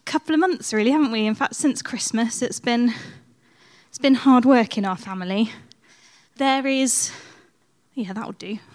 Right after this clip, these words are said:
I'm on the stool. For anyone listening to this, I've just sat down, okay? <laughs> It's, it's hard work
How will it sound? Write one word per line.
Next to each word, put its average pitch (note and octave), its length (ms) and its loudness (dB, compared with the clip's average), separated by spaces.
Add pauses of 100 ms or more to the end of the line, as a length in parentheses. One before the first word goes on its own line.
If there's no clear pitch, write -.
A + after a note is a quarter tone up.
(320)
I'm A3+ 100 -2
on A#3+ 120 4
the G#3+ 60 -2
stool. G3+ 240 0
For C4+ 140 0
anyone C#4+ 460 0
listening A#3 560 -2
to G#3+ 120 -10
this, G3+ 560 -2
I've G#3 120 -4
just - 240 -2
sat G#3+ 260 -2
down, F3 400 -2
okay? G3+ 380 -8 (520)
<laughs> - 680 -6 (840)
It's, - 400 -2 (1000)
it's F4+ 180 0
hard F#4 360 4
work C#4 500 4